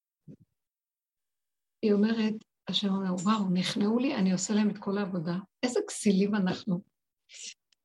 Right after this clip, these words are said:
צריך, כל עוד יש מסך האני, שזה תפיסת חשיבה, אז יש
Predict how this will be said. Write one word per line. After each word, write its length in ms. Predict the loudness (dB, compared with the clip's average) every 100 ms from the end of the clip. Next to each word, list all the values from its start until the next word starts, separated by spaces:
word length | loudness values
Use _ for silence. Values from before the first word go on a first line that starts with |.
| _
צריך, 420 | -2 2 4 2 -2 _ _
כל 220 | 2 4
עוד 100 | 6 6
יש 240 | 4 2
מסך 580 | 0 0 -2 -2 -2 -4
האני, 540 | -2 0 2 2 0 -4 _ _ -4
שזה 380 | 0 2 2 -2
תפיסת 840 | -4 0 0 0 -4 -2 -2 -4
חשיבה, 680 | -8 -6 -4 -4 -2 -4 -4 -8 -12 -12 -16 _ _ _ _ _ _ _ _ _ _ _ -6
אז 200 | -4 -2 0
יש 600 | 0 2 0 -2 -8